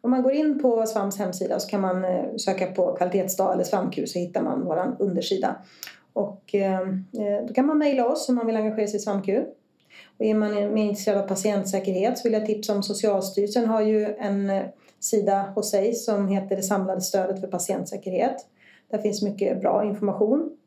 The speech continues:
Och, eh, jag nämnde Q R C, alltså Kvalitetsregistercentrum Stockholm som håller i coachingakademin. Så om ni söker på Q R C Stockholm så hittar ni deras sida. Där finns det också en del material om förbättringsarbete.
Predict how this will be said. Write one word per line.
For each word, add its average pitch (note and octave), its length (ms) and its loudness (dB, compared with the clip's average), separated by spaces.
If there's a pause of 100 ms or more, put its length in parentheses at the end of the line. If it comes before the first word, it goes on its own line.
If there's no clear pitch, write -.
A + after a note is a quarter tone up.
(140)
Och, A3+ 380 -2
eh, G#3 420 2
jag G#3+ 100 2
nämnde G#3 280 2
Q G3 280 2
R F#3 100 2
C, A#3+ 360 2 (280)
alltså G#3 220 -8
Kvalitetsregistercentrum G3 1800 0
Stockholm G#3+ 480 0
som A#3+ 160 0
håller G3 260 2
i F#3+ 200 0
coachingakademin. G3 840 -2 (320)
Så G3+ 300 0
om G3+ 240 2
ni G3 220 2
söker G#3 260 0
på G3+ 100 -6
Q G3+ 240 0
R F#3 100 2
C G#3 300 0 (140)
Stockholm A3 440 -2
så G#3+ 240 0
hittar G#3+ 340 -2
ni F#3+ 100 0
deras F#3+ 260 0
sida. A#3 480 0
Där A3 120 0
finns G#3+ 220 -2
det G#3+ 80 0
också G#3 180 -4
en G3+ 80 2
del G3 180 2
material F#3+ 540 0
om F#3 160 -4
förbättringsarbete. - 1080 -6